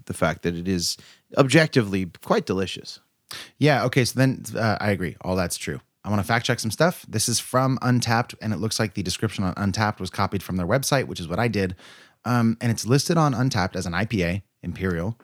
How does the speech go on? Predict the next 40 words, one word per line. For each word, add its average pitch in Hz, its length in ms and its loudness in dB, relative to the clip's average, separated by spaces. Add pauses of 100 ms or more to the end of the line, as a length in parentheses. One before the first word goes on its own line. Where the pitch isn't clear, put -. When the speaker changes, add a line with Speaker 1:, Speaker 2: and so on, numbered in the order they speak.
(160)
Speaker 2:
slash 95 500 -2 (180)
Double 98 240 -2
New 92 180 0
England. 69 380 -6
So 143 380 0 (260)
we'll 90 100 -10
call 127 260 2
it 104 80 -2
a 113 80 -2
hazy 123 240 2
beer, 104 180 0
which 107 160 -4
makes 95 160 -2
sense 101 200 -4
for 107 120 0
unfiltered. 92 460 -2 (420)
Um, 113 180 0
and 127 100 0
it 120 60 0
says 135 140 2
all 151 80 2
the 147 80 -4
same 147 180 0
stuff. - 360 0
Uh, 92 360 -2
it's 98 220 -6
an 95 80 0
H 95 220 -2
D 104 100 -2
H 95 180 -2
C 110 120 -2
unfiltered 101 440 -2
double 90 200 -2
I 85 60 -4
P 113 160 -4
A, 127 180 0
everything 95 320 -2
we 92 100 0
already 85 200 0
read. 127 280 0